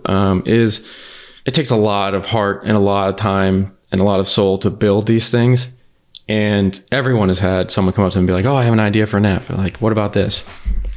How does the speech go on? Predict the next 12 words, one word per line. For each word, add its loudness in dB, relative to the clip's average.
And 0
ninety-nine 2
times -4
out 0
of -2
a 0
hundred, 2
it's -4
idiotic. -2
Um, 0
<laughs> -18
and -4